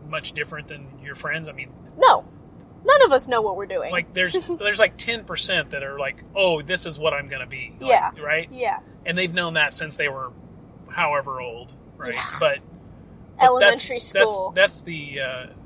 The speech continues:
Speaker 1: exception, not the rule, don't you think?
Speaker 2: Yeah.
Speaker 1: Yeah.
Speaker 2: And I feel like we don't talk about the rule enough,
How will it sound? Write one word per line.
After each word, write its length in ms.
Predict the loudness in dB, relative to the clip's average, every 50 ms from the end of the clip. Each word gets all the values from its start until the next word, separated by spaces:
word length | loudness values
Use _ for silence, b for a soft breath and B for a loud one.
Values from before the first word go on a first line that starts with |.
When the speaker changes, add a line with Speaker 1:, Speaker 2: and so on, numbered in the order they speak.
| -20 -20 -20 -20 -20 -18 -16
Speaker 1:
exception, 640 | -10 -6 -4 2 2 2 0 0 -6 -12 -14 -16 -14
not 200 | -12 -12 -12 -14
the 80 | -16 -18
rule, 360 | -18 -18 -18 -18 -18 -18 -20
don't 200 | -20 -18 -18 -18
you 60 | -18
think? 200 | -18 -18 -18 -14 -8
Speaker 2:
Yeah. 240 | -6 -6 -4 -6 -8 -12 -18 -20 -20 -20 -20 -20 -20 -20 -20 -18
Speaker 1:
Yeah. 100 | -18 -18 -18 -20 -20 -20 -20 -16
Speaker 2:
And 100 | -12 -10
I 80 | -10 -10
feel 200 | -8 -8 -6 -2
like 200 | -2 -2 -4 -4
we 100 | -4 -4
don't 260 | -2 -2 -4 -4 -8 -16 -20 -20 -4 0
talk 220 | 0 0 0 -2
about 360 | -4 -2 -2 -2 -2 -2 -6 -12 -18 -20 -16
the 120 | -14 -14 -10
rule 500 | -4 0 0 0 0 0 -4 -8 -12 -14 -18 -18 -16
enough, 400 | -12 -10 -10 -10 -10 -12 -16